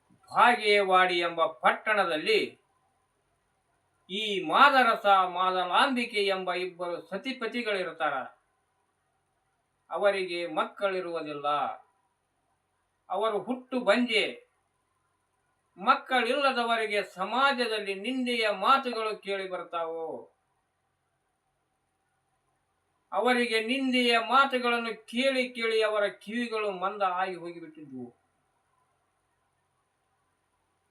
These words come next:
ಅವರಿಗೆ ಸಿರಿತನದಲ್ಲಿ ಯಾವುದೋ ಕೊರತೆ ಇರುತ್ತಿದ್ದಿಲ್ಲ.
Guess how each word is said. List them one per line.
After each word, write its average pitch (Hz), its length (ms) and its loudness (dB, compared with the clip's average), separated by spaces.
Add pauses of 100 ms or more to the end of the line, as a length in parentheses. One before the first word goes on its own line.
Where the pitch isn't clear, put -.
(200)
ಅವರಿಗೆ 175 840 2 (400)
ಸಿರಿತನದಲ್ಲಿ 214 920 0
ಯಾವುದೋ 196 440 0
ಕೊರತೆ 180 420 -8
ಇರುತ್ತಿದ್ದಿಲ್ಲ. 156 640 -12